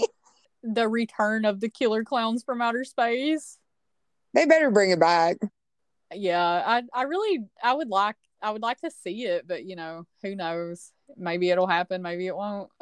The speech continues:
Speaker 1: <laughs> I just hope if it does that it's, uh, not terrible.
Speaker 2: It better not be. It's been, <laughs> been in the works longer than I've been alive. <laughs>
Speaker 1: <laughs>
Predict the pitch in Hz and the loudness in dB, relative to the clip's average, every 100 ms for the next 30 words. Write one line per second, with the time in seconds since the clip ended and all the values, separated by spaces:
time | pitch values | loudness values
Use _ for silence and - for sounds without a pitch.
0 | 254 - - 359 294 311 262 262 - 349 | -4 -4 2 4 6 4 4 0 0 -10
1 | - 285 - 214 240 240 226 233 208 175 | -10 -2 2 2 2 0 0 -4 -4 0
2 | 185 185 185 175 175 - 175 160 156 - | 2 0 0 -4 -6 -8 -6 -4 -6 -10
3 | 180 170 - 156 156 117 143 202 _ _ | -10 -10 -8 -8 -8 -12 -14 -16 _ _
4 | _ _ _ _ _ _ _ _ _ _ | _ _ _ _ _ _ _ _ _ _
5 | _ _ - 254 226 247 480 427 262 208 | _ _ 2 6 6 6 6 6 4 6
6 | 175 226 277 - - 208 190 247 247 202 | 4 6 4 0 0 4 6 6 4 2
7 | 214 247 - - 311 233 208 240 214 262 | 4 2 0 -2 0 4 6 6 6 6
8 | 247 220 247 349 254 233 220 240 247 233 | 6 6 6 6 4 6 6 6 6 6
9 | 226 233 240 254 240 285 339 311 302 320 | 6 6 6 6 6 6 6 6 4 4
10 | 370 _ _ 226 - - 285 277 277 262 | -2 _ _ 0 4 6 6 6 4 4
11 | 269 240 | 2 0